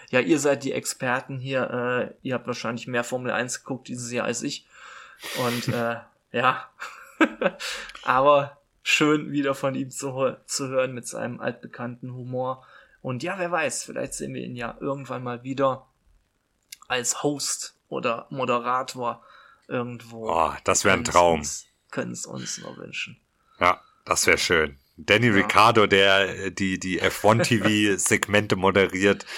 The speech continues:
Speaker 2: Oh, da, da könnten sie meinen, meinen, meinen Monthly Subscription, äh, würde ich, würde ich das Doppelte zahlen.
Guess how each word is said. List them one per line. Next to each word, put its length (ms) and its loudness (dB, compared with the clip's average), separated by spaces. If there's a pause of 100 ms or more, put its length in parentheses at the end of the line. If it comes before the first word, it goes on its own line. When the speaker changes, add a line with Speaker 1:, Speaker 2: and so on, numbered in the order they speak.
(540)
Speaker 2:
Oh, 220 10
da, 200 8
da 100 6
könnten 340 0
sie 120 -2
meinen, 520 0 (120)
meinen, 540 -2
meinen 360 0
Monthly 600 2
Subscription, 1080 2
äh, 220 -4
würde 240 -2
ich, 100 -4
würde 100 -2
ich 80 -4
das 200 -4
Doppelte 400 4
zahlen. 480 0